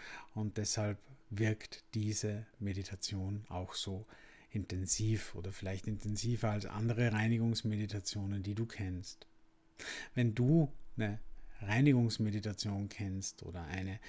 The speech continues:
gerne eine Meditation zu einem Thema hättest, dann schreib's mir einfach in die Kommentare und ich freue mich natürlich, wenn wir da ein Video schaffen können. Und ansonsten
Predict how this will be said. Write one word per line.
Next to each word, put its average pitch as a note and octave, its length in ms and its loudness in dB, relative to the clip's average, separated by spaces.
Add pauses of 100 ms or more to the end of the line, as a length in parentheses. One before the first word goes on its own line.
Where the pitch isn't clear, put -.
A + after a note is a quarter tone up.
(420)
gerne G#2 480 4 (280)
eine A#2 160 4
Meditation A#2 720 4
zu C3 100 4
einem A2+ 220 4
Thema D3 300 8
hättest, G#2+ 460 4 (1300)
dann B2 140 2
schreib's - 420 2
mir C3 120 8
einfach A2+ 220 4
in A2 100 2
die G#2 80 2
Kommentare G2+ 840 0 (560)
und A2 280 2
ich - 140 -4
freue G2+ 220 -2
mich A2+ 180 2
natürlich, A2+ 680 0
wenn G2+ 180 -2
wir G2+ 100 -2
da G2 100 -2
ein G2 200 -2 (100)
Video A#2 400 4 (120)
schaffen B2+ 420 2
können. F2+ 400 -4 (760)
Und A#2+ 1040 4 (1700)
ansonsten D3+ 1040 2